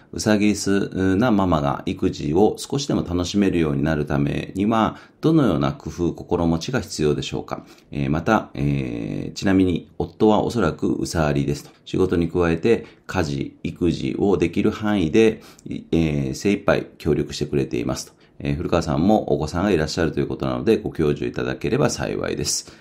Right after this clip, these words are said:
また、えー、私も再就職をしようと考えているのですが、うさぎリスに向いている職種、働き方などあれば教えていただきたいです。えー、よろしくお願いします。ということで、えっと、いただいております。さて、えー、まずは、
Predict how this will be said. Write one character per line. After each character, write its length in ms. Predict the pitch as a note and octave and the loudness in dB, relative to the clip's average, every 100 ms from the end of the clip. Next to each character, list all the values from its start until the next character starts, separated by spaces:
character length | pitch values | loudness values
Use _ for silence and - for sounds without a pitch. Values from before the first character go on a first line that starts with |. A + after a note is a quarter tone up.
| - - | -12 -6
ま 100 | D2+ | 0
た、 240 | A#2 - - | 0 0 -8
え 480 | D2 C#2+ C#2 - - | -6 -4 -4 -6 -6
ー、 40 | |
私 300 | - - - | -4 -6 0
も 180 | A#2+ - | 2 2
再 180 | - B2+ | -2 -2
就 160 | C#3+ D#3+ | 0 0
職 240 | B2 - | 0 0
を 200 | D2 C2 | -2 -2
し 180 | - E2+ | -4 0
よ 140 | E2 | 0
う 80 | D2+ | 0
と 220 | C3 B2 | 0 0
考 300 | - E2 D#2+ D2+ | 0 -2 -2 -2
え 80 | D2 | -4
て 140 | C#2 | -4
い 60 | C2+ | -4
る 80 | - | -4
の 120 | - | -8
で 80 | A1+ | -6
す 140 | E2+ | -2
が、 220 | A2 - - | -2 -2 -4
う 40 | |
さ 160 | G2 E2+ | -2 0
ぎ 100 | E2 | 2
リ 80 | |
ス 140 | C#2+ A#2 | 0 0
に 120 | C3 | 2
向 180 | D#2 D#2 | 2 0
い 40 | |
て 120 | - D#2 | -2 -4
い 120 | F2 | 2
る 240 | C3+ - - - | 2 2 -2 -18
職 260 | - - - | -12 -10 -6
種、 120 | E2 | -6
働 340 | E2 E2 D#2 | -2 -2 -2
き 20 | - | -4
方 220 | D2 D#2+ | -6 -4
な 120 | A2+ | -2
ど 160 | G#2 E2+ | 0 0
あ 40 | |
れ 100 | F2 | 0
ば 100 | B2+ A2 | 0 -2
教 140 | - | -2
え 40 | - | -4
て 100 | B1 | -6
い 60 | |
た 100 | A#1+ | -6
だ 100 | A1+ | -8
き 80 | - | -6
た 140 | - | -4
い 100 | B1+ | -4
で 120 | - A2+ | -2 -4
す。 220 | - - - - - | -6 -16 -20 -18 -8
え 60 | |
ー、 40 | C#2+ | -4
よ 60 | |
ろ 60 | C#2+ | -4
し 60 | - | 0
く 60 | |
お 60 | G#2+ | 2
願 120 | D2 | 2
い 40 | |
し 100 | - | -4
ま 60 | - | -10
す。 80 | - | -12
と 60 | - - - | -16 -18 -2
い 100 | - | 4
う 40 | E3 | 6
こ 100 | E3 | 6
と 80 | F#2 | 4
で、 260 | D#2+ - - - | 2 0 -12 -14
え 40 | |
っ 40 | - | -6
と、 240 | B1 C2 | -2 -2
い 40 | |
た 120 | C#2+ C#2+ | -2 -2
だ 100 | C#2 | -2
い 100 | C#2+ | 4
て 280 | B2+ - - | 4 4 0
お 60 | |
り 100 | C#2+ | -6
ま 100 | B1+ | -6
す。 320 | - - - _ _ | -6 -8 -12 _ _
さ 180 | A2+ B2 | 0 4
て、 360 | G2+ D#2+ - | 4 4 -2
え 960 | D2 D2+ C#2+ C#2 C2+ C2 A#1 A#1 - - - | -8 -4 -4 -4 -6 -6 -8 -10 -12 -12 -2
ー、 40 | |
ま 140 | A#2+ | 0
ず 100 | D3 | 4
は、 300 | B2+ D#2 A#1+ | 4 2 0